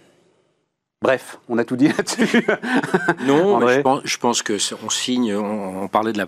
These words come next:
Speaker 2: enfin, je parlais de la parole publique tout à l'heure avec l'Europresse. Je pense que là, on, on, je crois que le président de la République vient de signer l'arrêt de mort de l'État, euh, bon manager. Je pense que l'État doit comprendre, s'il est intelligent, et ça c'est une hypothèse que je formule,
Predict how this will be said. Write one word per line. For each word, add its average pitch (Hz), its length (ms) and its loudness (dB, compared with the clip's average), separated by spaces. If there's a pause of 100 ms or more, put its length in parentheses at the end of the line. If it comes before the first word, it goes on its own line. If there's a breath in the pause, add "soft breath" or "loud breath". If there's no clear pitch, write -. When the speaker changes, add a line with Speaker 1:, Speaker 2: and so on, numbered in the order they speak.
Speaker 2:
enfin, 98 140 -12
je - 100 -10
parlais 101 200 -4
de 101 40 -4
la 98 60 -2
parole 98 260 -4
publique 98 480 -6
tout - 220 -8
à - 20 -2
l'heure 98 200 -2
avec 80 180 -6
l'Europresse. 92 640 -2
Je - 100 -6
pense - 220 -8
que 92 100 -10
là, 101 160 -2
on, 95 120 -6 (460)
on, 82 60 -14 (400)
je - 80 -20
crois - 120 -16
que 78 40 -16
le 78 60 -16
président 85 220 -10
de 80 60 -6
la 80 40 -10
République 90 320 -6
vient 85 100 -16
de 80 60 -16
signer 98 260 -8
l'arrêt 80 240 -10
de 85 80 -14
mort 107 240 -10
de 98 100 -16
l'État, 101 540 -8
euh, 82 220 -12 (320 soft breath)
bon 104 160 -4
manager. 117 560 -4
Je - 60 -16
pense - 180 -10
que - 100 -10
l'État 101 260 0
doit 110 300 4
comprendre, 214 500 -4
s'il 104 280 -6
est 104 140 -4
intelligent, 110 540 0 (220)
et 87 240 -12
ça - 240 -8
c'est - 260 -10
une 87 140 -10
hypothèse 180 460 -4
que - 100 -10
je 92 140 -8
formule, 165 440 -2